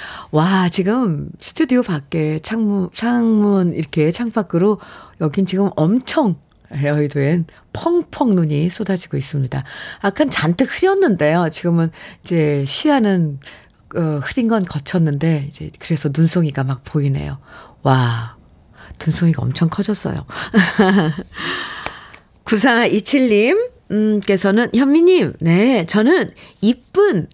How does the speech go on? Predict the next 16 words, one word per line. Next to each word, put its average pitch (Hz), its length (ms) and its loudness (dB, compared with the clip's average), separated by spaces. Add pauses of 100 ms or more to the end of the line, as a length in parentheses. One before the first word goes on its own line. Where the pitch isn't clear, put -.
(160)
쌍둥이 349 1120 2
손자, 330 420 2
손녀를 247 520 2
돌보면서 190 760 0
듣고 165 320 -4
있습니다. 180 560 2
<laughs> - 1900 -12
이쁜이 262 1120 0
손주 311 840 2
꽃들을 247 540 0
보고 214 260 0
있으면 208 560 0
세상 240 480 2
시름이 214 400 0
다 202 380 2
잊혀집니다." 196 1200 0